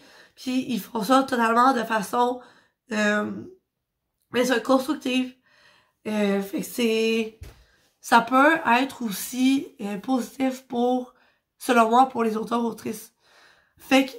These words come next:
que Emily Duncan, genre, rejette cette possibilité-là, juste pour dire, « Moi, non, les avis sont de la merde.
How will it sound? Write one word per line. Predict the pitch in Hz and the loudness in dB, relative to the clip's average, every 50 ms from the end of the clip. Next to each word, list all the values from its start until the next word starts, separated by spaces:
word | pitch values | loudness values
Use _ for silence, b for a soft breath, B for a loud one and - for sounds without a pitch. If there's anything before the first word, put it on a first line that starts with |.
| - _ - | -16 _ -2
que | 277 262 254 254 - | 0 2 2 4 2
Emily | 247 240 247 302 349 339 | 2 2 4 2 2 4
Duncan, | 294 254 247 - - - - 262 254 294 302 285 269 - - _ _ _ _ _ _ _ _ _ _ _ _ _ _ _ _ _ _ _ _ | 4 2 2 0 -6 -4 0 2 2 2 2 0 -4 -10 -12 _ _ _ _ _ _ _ _ _ _ _ _ _ _ _ _ _ _ _ _
genre, | - - 247 226 214 208 220 226 220 220 220 220 226 220 - 247 - _ _ _ _ _ _ | -8 -2 0 2 2 2 2 4 4 4 4 4 2 -2 -4 -8 -18 _ _ _ _ _ _
rejette | - 220 202 196 220 262 269 269 254 254 269 277 285 285 - - _ - | -10 -8 -4 0 2 4 4 4 4 4 2 2 2 0 -6 -18 _ -20
cette | - - 247 233 220 - | -10 -4 -4 -4 -4 0
possibilité-là, | 240 240 220 - - 226 208 214 226 226 226 220 - - - 240 233 220 226 247 277 277 285 | -2 -2 -2 -2 -6 -8 -4 -2 -2 -2 -2 -4 -8 -4 0 0 2 2 2 2 2 2 2
juste | 254 294 285 294 | 2 0 -2 -2
pour | - 226 233 | -2 -2 0
dire, « | 190 254 269 285 277 B B B B B B B B B B B _ _ | 2 2 0 0 -2 B B B B B B B B B B B _ _
Moi, | - 262 277 277 | 2 4 4 6
non, | 262 269 269 269 269 - - _ _ _ _ _ _ _ - - | 6 6 4 4 2 -2 -14 _ _ _ _ _ _ _ -14 -6
les | 269 247 247 233 - | -4 -4 -2 0 2
avis | 247 233 226 254 269 | 2 2 2 0 -2
sont | - - 233 | -4 -2 -2
de | 226 | 0
la | 226 220 220 | 2 2 4
merde. | 220 220 226 233 240 240 247 247 - | 4 4 4 4 2 0 -4 -10 -12